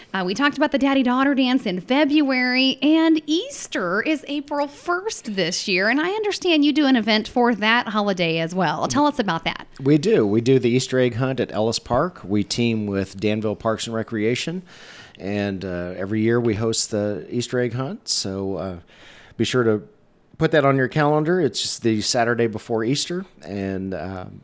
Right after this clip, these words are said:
Speaker 2: bring the kids out and have a good time.
Speaker 1: It's open to everyone,
Speaker 2: It is
Speaker 1: right?
Speaker 2: open to
Speaker 1: Okay.
Speaker 2: everyone,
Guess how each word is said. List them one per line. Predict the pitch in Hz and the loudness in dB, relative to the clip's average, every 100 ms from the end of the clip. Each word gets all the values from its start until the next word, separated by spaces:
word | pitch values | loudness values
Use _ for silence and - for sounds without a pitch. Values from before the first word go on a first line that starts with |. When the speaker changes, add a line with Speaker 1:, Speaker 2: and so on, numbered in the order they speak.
| - _ _ _ - | -20 _ _ _ -12
Speaker 2:
bring | - 107 | -4 -2
the | 123 | -2
kids | - 151 151 | -2 0 0
out | 135 165 | -2 -4
and | 98 90 | -6 -6
have | 101 123 | -4 -2
a | |
good | 131 143 | 0 0
time. | 175 185 | -2 -4
Speaker 1:
It's | 123 - | -4 0
open | 226 247 269 | 0 2 2
to | |
everyone, | 294 226 185 175 - - | 2 2 -2 -6 -8 -4
Speaker 2:
It | 143 120 | 2 4
is | |
Speaker 1:
right? | 190 220 | 4 2
Speaker 2:
open | 196 92 | -2 -6
to | |
Speaker 1:
Okay. | 87 92 | -4 -4
Speaker 2:
everyone, | 87 | -6